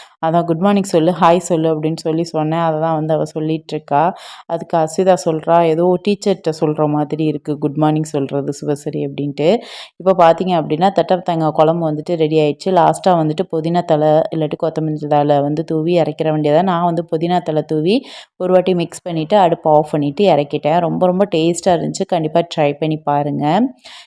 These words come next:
இப்போ நெக்ஸ்ட்டு வந்துட்டு ஒரு கடாய் வச்சுட்டு இதில் வந்து எண்ணெய் சேர்த்துக்க போறோம். எண்ணெய் வந்து சேர்த்துட்டு இதில் வந்து பார்த்தீங்க அப்படின்னா, கடுகு, உளுந்தம்பருப்பு, கொஞ்சமா ஜீரகம் வந்து நான் வந்து சேர்த்துக்கிறேன். காஞ்ச மிளகா இருந்தா காஞ்ச மிளகா சேர்த்துக்கலாம். நான் பச்சை மிளகா வந்துட்டு சேர்த்துருக்கேன். அதுவுமே என்கிட்ட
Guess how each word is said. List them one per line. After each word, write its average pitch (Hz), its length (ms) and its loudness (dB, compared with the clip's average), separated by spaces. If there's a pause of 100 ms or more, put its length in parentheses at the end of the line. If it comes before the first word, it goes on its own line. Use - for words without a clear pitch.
(120)
இப்போ 185 200 2
நெக்ஸ்ட்டு 180 380 0
வந்துட்டு 175 280 2
ஒரு 185 180 4
கடாய் 165 360 4
வச்சுட்டு 165 320 -2
இதில் 180 240 0
வந்து 151 200 -2
எண்ணெய் 156 300 0
சேர்த்துக்க 156 340 0
போறோம். 147 340 2 (120)
எண்ணெய் 180 300 2
வந்து 160 220 0
சேர்த்துட்டு 156 420 -2
இதில் 190 260 2
வந்து 156 200 -2
பார்த்தீங்க 156 360 -2
அப்படின்னா, 156 320 0 (520)
கடுகு, 226 380 4
உளுந்தம்பருப்பு, 190 760 2
கொஞ்சமா 185 400 2
ஜீரகம் 180 460 4
வந்து 156 260 0
நான் 180 160 2
வந்து 151 200 0
சேர்த்துக்கிறேன். 156 720 0
காஞ்ச 180 360 2
மிளகா 165 280 2
இருந்தா 151 300 2
காஞ்ச 165 340 -2
மிளகா 156 280 2
சேர்த்துக்கலாம். 160 520 0
நான் 202 200 0
பச்சை 156 440 2
மிளகா 175 340 2
வந்துட்டு 151 440 -4
சேர்த்துருக்கேன். 156 560 -4
அதுவுமே 160 240 -2
என்கிட்ட 160 240 0